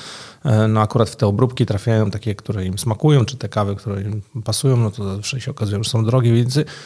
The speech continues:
no, nasza filozofia była taka, że na pewno nie będziemy mieli produktu, który będzie, y, którego byśmy sami nie chcieli, który nam nie pasuje. Więc, mm, wybieramy tylko te, które są dobre, e, i które sami pijemy. I tak w efekcie trochę tak wygląda, że my często sami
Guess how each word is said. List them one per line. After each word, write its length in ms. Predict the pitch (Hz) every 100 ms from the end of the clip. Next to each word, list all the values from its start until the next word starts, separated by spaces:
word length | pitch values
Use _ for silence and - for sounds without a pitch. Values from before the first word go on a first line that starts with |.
| - - -
no, 120 | 143 143
nasza 220 | 147 147
filozofia 420 | 143 135 123 131
była 160 | 117 113
taka, 240 | 123 123
że 80 | 123
na 80 | 113
pewno 160 | 117
nie 80 | 143
będziemy 240 | 135 120 117
mieli 160 | 104
produktu, 440 | 104 101 117 - 110
który 240 | - 110
będzie, 280 | 101 104 104 101
y, 560 | 127 160 - 113 135 - 127
którego 260 | 127 117
byśmy 300 | 120 113 -
sami 200 | 120 123
nie 100 | 117
chcieli, 320 | 101 - - - _ -
który 200 | - 131
nam 140 | 127
nie 80 | 120
pasuje. 440 | 117 - 131 131 -
Więc, 160 | 165
mm, 440 | 160 185 240 233 156
wybieramy 400 | 131 139 131 120
tylko 220 | 127 -
te, 120 | -
które 180 | - 98
są 160 | - 98
dobre, 280 | 90 80 - - - - - _
e, 280 | 123 104 110
i 100 | 117
które 220 | 113 139
sami 260 | 117 110 113
pijemy. 400 | - - 95 110
I 40 |
tak 280 | 127 - 147
w 60 | 147
efekcie 400 | 139 160 143 160
trochę 220 | 143 139
tak 200 | 127 113
wygląda, 340 | 110 104 104
że 100 | 110
my 140 | 104 104
często 340 | 98 101 -
sami 400 | 104 98 98 104